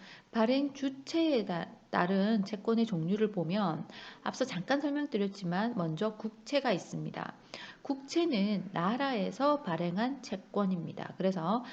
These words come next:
나라의 재정을 위해서 발행을 하는데요. 정부가 원리금을 보장하기 때문에 신용도가 가장 높기 때문에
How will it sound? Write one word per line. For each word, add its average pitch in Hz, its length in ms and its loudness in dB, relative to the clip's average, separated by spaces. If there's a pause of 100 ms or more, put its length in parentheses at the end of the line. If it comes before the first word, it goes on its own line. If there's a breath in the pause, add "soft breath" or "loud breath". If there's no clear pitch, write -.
(220 loud breath)
나라의 233 720 2
재정을 220 640 2
위해서 156 640 -2 (440 loud breath)
발행을 196 380 2
하는데요. 190 640 0 (420 loud breath)
정부가 226 880 2
원리금을 220 1000 2 (260 loud breath)
보장하기 196 600 0
때문에 254 680 0 (200 loud breath)
신용도가 294 800 2
가장 240 560 2
높기 190 300 -2
때문에 170 680 -2